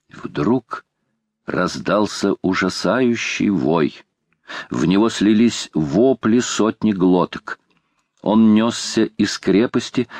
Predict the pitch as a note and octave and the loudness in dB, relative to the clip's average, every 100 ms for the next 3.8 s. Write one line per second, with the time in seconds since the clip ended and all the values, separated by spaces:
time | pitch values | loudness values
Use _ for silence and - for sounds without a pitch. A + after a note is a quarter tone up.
0 | - D2 G#2 A2+ A#2 A2+ A#2+ G#2+ A#2+ B2 | -8 -2 0 0 0 0 0 0 2 2
1 | A2+ A2+ A2+ A#2+ F#2+ F#2+ A#2+ A#2 A2+ A#2 | 0 0 2 2 2 2 2 2 2 0
2 | A2+ - F#2+ - E2+ G2+ F2+ F#2 - F2 | 0 0 -2 -2 0 0 2 0 -2 -6
3 | - E2 - D2 - C#2 C2 | -2 -2 -2 -4 -2 -2 -2